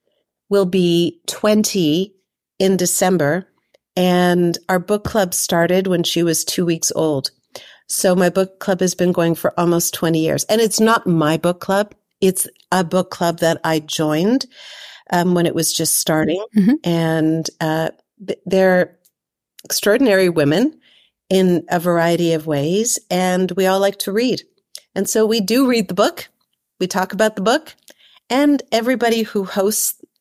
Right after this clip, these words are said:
Speaker 1: their night, um, puts on some sort of s-, thought into the evening. They either do, like, themed food or, um, sometimes they, we bring people in to speak or, um,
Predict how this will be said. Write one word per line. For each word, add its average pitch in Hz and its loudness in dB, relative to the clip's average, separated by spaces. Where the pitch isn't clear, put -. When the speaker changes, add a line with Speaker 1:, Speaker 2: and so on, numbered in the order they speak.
Speaker 1:
their 185 2
night, 180 0
um, 185 2
puts - -2
on 220 4
some 196 0
sort 185 2
of 165 -2
s-, - -6
thought 185 0
into 170 -2
the 165 -4
evening. 143 -4
They 175 0
either 175 2
do, 175 0
like, 151 -2
themed 180 2
food 214 4
or, 151 4
um, 147 0
sometimes 175 0
they, 170 2
we 175 -2
bring 165 0
people 165 -4
in 156 0
to - -6
speak - -4
or, 151 0
um, 165 -2